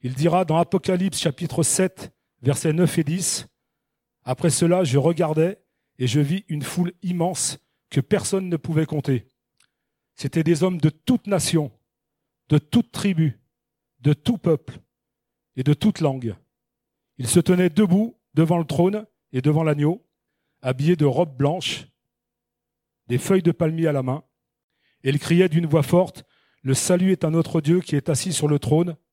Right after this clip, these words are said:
et à l'agneau. » Ça, c'est l'Église universelle. Elle est là-haut, celle-ci, elle est dans le ciel. Mais la deuxième Église,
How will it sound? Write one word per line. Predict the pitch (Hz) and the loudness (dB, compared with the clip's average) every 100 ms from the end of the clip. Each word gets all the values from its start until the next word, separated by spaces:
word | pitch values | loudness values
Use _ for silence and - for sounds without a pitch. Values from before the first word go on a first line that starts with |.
| _ _ _ - | _ _ _ 0
et | 135 | 2
à | |
l'agneau. » | 143 135 117 104 _ _ _ _ _ | 4 2 0 -2 _ _ _ _ _
Ça, | - 190 | -2 0
c'est | 180 | 2
l'Église | 170 160 175 | 0 0 0
universelle. | 170 175 165 160 147 120 - _ _ _ _ _ _ | 0 0 0 0 -4 -4 -8 _ _ _ _ _ _
Elle | 120 | 2
est | 135 | 4
là-haut, | 160 160 196 262 _ _ _ _ _ - | 4 4 2 -4 _ _ _ _ _ -8
celle-ci, | 123 - | -4 0
elle | 151 | 2
est | |
dans | 139 | 2
le | 143 | 0
ciel. | - 123 104 92 _ _ _ _ _ _ _ _ _ _ | -2 -4 -4 -10 _ _ _ _ _ _ _ _ _ _
Mais | 117 | 0
la | 143 | 2
deuxième | 147 180 208 190 | 4 4 2 2
Église, | 156 175 214 226 | 2 2 0 -4